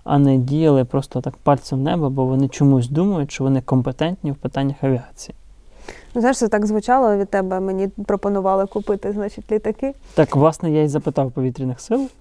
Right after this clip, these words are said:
Speaker 1: чи їм би було б ок, чи їм би було б цікаво. І вони сказали, навели ряд аргументів, чому ні. І, власне, все. Якби вони сказали там ряд аргументів, чому так, то дальше б вже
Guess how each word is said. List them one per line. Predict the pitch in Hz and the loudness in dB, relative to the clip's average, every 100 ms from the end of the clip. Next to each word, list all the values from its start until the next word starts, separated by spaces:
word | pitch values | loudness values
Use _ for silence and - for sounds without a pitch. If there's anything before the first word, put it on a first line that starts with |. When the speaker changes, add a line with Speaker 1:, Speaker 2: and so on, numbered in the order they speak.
| - - - | -20 -20 -6
Speaker 1:
чи | - | 2
їм | 139 139 131 | 6 6 6
би | 135 | 4
було | 139 139 135 | 4 4 6
б | 208 | 4
ок, | 226 | 2
чи | - 160 | 0 -4
їм | 151 | 0
би | 143 | 2
було | 139 135 | 0 0
б | - | -4
цікаво. | 147 - 120 120 120 | -8 -4 -4 -4 -4
І | 135 131 135 131 - - - | -2 2 2 0 -6 -20 -2
вони | 131 151 | 4 4
сказали, | 180 160 151 139 135 127 139 | 4 2 4 6 4 4 2
навели | 139 147 151 147 143 | 4 6 8 6 6
ряд | 139 131 | 4 2
аргументів, | 131 127 139 208 190 147 | -2 0 2 0 0 -4
чому | - 151 151 | -4 0 4
ні. | 135 127 135 - - - - - - - - - - | 4 2 0 -6 -20 -20 -20 -20 -20 -20 -20 -16 -2
І, | 151 | 2
власне, | 135 160 - 196 | 4 2 0 -4
все. | 190 - 139 156 - - - - - - | -4 -8 -8 -10 -14 -20 -20 -20 -18 -2
Якби | 147 135 | 2 4
вони | 156 165 | 4 4
сказали | 147 156 143 139 131 | 0 -2 0 0 0
там | 135 131 131 | -2 -2 2
ряд | 143 143 | 2 2
аргументів, | 139 135 135 127 127 | 2 2 0 -2 -6
чому | - 139 135 | -2 -2 -2
так, | - 240 233 - - - | 0 -2 -2 -12 -20 -6
то | 135 | -2
дальше | 131 - - | 0 0 -2
б | 175 | -4
вже | 139 | -4